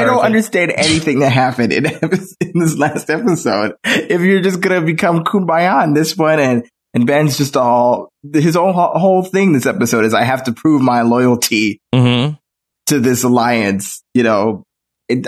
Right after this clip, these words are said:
Speaker 1: I, I don't get it.
Speaker 3: Yeah. But they realize, all right, we have to, whoever is with, uh, Louis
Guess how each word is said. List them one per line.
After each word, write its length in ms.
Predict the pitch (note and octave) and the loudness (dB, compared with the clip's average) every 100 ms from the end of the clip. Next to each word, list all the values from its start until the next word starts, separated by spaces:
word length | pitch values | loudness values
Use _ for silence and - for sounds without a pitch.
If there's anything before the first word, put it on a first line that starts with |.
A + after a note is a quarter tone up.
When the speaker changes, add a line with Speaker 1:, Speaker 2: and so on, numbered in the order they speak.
| - | -6
Speaker 1:
I, 260 | B2 A2+ A#2 _ | -4 -4 -8 _
I 80 | G#2 | -6
don't 160 | F#2+ - | -4 -6
get 180 | C2+ E2 | -8 -8
it. 80 | - - | -8 -2
Speaker 3:
Yeah. 240 | B2 G2+ - _ _ - | -2 -2 -8 _ _ -8
But 100 | F3+ | -4
they 120 | A#3+ | -2
realize, 540 | B3 A#3 G3+ F3 E3+ D#3+ | -2 -2 0 -2 -4 -2
all 100 | D#3+ | 0
right, 220 | C3 A#2 | 0 -4
we 160 | - C#3+ C3+ | -4 -4 -2
have 260 | E3 G3+ - | -2 -2 -2
to, 160 | G#3 | -2
whoever 360 | D#3 G#3 A#3+ C#4 | 2 0 0 -4
is 140 | C4 | -4
with, 400 | G3 A3+ G#3+ - - | 0 0 0 -4 -10
uh, 440 | D#3 D#3+ D#3+ E3 D3 - | -4 -2 0 -2 -4 -6
Louis 560 | D3+ F3+ E3 B2+ A#2 | 0 2 2 0 -4